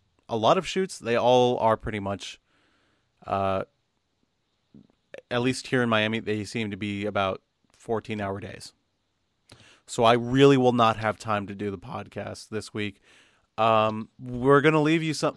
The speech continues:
we're not gonna leave you empty-handed. We have the panel that will be out the tenth. Uh, but that's not the podcast. Uh, we, we will maybe have something. Uh,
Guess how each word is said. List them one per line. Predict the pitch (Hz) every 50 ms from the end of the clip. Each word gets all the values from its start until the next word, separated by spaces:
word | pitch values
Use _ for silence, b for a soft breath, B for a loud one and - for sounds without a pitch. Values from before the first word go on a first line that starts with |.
| - 131
we're | 139 156
not | 160 170 180
gonna | 170 190 185 175 170
leave | 170 165 156
you | 151
empty-handed. | 139 139 123 131 113 123 120 107 95 98 -
We | 104 110 101
have | 120 123 135 139
the | 147 135
panel | - 139 139 135 135 131 127
that | 113 110 104
will | 101 110
be | 110 117 113
out | 110 110 -
the | -
tenth. | 117 - - 104 - 67 - - - _ _ B B B B B B B B B - 175 -
Uh, | 101 104 107 110
but | 104 101 117
that's | 127 127 135 - -
not | 139 135 135 151 156 -
the | - 139
podcast. | - 123 127 113 107 - - - - - - - - - - - _ _ _ _ -
Uh, | 113 110 110 110 110
we, | 110 117 117 120
we | 120 113 117 120 135 139
will | 143 151 151 135 131 - -
maybe | - 156 160 170 165 165
have | 139 143 139 135 123 127 - _ _
something. | - - 156 127 - - 110 - - 127 - _ _ _
Uh, | - 107 107 107 107 107 107 104 104